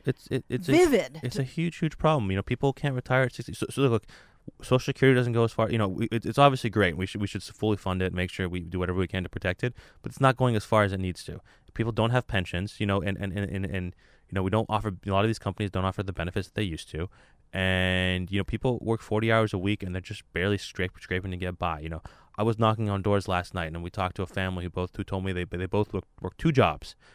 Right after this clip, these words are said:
Speaker 1: full time and they're just barely getting by in Irvine. And, you know, that, that, that you, you think they're gonna be able to retire anytime soon? You think they're gonna be able to, they're, they're, they're gonna have that ability? 'Cause they're not.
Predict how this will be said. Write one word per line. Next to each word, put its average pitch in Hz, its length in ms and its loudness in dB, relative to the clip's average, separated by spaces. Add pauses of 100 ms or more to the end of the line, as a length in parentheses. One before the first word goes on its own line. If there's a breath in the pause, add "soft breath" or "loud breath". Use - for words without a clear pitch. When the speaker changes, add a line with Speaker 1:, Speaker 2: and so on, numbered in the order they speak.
(240 soft breath)
Speaker 1:
full 135 220 4
time 82 320 -2 (320 soft breath)
and 92 300 -2
they're 107 80 0
just 101 300 -6
barely 104 300 6
getting 98 240 -2
by 85 220 -2
in 78 80 -8
Irvine. 76 340 -12 (420 soft breath)
And, 104 180 0
you 107 80 0
know, 104 80 2
that, 92 120 -6
that, 117 180 -4
that 107 160 -4
you, 110 180 0
you 113 120 -4
think 120 200 -2
they're 117 120 2
gonna 117 120 -2
be 123 80 2
able 120 120 2
to 117 60 -2
retire 120 320 0
anytime 123 360 -2
soon? 135 280 -6 (240 soft breath)
You - 80 -6
think 113 140 -2
they're 113 100 2
gonna 117 80 0
be 120 60 2
able 120 220 2
to, - 100 -6
they're, 107 220 2
they're, 104 220 0
they're 107 140 2
gonna 110 160 -2
have 113 140 -2
that 117 140 -2
ability? 123 440 -2 (240)
'Cause 120 120 -6
they're 123 140 2
not. 135 280 4